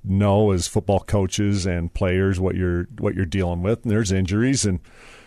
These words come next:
some guys can come out and perform at a very high level with, uh, pretty bad injuries.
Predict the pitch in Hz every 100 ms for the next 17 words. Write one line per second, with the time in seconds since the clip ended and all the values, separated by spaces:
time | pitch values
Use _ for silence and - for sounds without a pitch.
0 | - - 117 113 110 113 113 - 101 117
1 | 113 101 107 - 110 110 95 90 78 110
2 | 113 107 104 101 98 95 120 143 - -
3 | 104 92 - 95 92 90 90 90 85 -
4 | 117 110 98 101 98 98 101 123 135 -